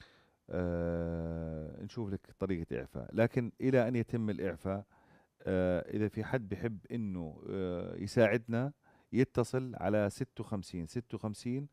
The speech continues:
مية وخمسة وأربعين. والمستعان بالله، وأسأل الله العظيم رب العرش العظيم أن يشافيك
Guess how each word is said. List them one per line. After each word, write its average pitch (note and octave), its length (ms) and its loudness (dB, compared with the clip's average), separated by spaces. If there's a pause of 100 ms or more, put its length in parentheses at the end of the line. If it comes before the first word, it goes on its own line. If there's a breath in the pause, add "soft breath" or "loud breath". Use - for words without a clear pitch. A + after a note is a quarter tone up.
(360 soft breath)
مية A#2+ 480 0 (100)
وخمسة A2+ 580 -6 (180)
وأربعين. A#1+ 420 -6 (1500)
والمستعان G2 600 -2
بالله، D2+ 300 -6
وأسأل A2+ 360 -4
الله G#2+ 360 2
العظيم D#2+ 440 -2
رب G2 200 -2
العرش F#2+ 320 -2
العظيم F2+ 340 -4
أن G#2 140 -4
يشافيك F2+ 680 -4